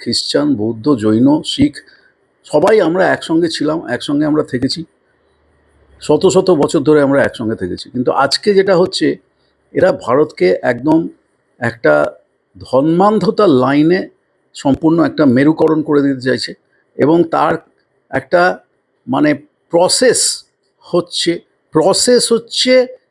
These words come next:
কিভাবে মিথ্যে কথা বলে, মিথ্যে প্রচার করে ঘৃণামূলক কথাবার্তা বলে, প্রোপাগান্ডা করে,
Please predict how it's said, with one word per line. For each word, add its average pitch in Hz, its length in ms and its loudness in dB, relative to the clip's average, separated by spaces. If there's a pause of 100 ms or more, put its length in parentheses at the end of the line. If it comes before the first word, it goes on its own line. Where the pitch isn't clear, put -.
(100)
কিভাবে 180 560 0 (880)
মিথ্যে 185 560 0
কথা 190 260 0
বলে, 190 300 0
মিথ্যে 151 380 0
প্রচার 160 460 -2
করে 165 260 0 (640)
ঘৃণামূলক 180 840 2
কথাবার্তা 160 520 0
বলে, 147 260 2
প্রোপাগান্ডা 147 600 0
করে, 151 260 2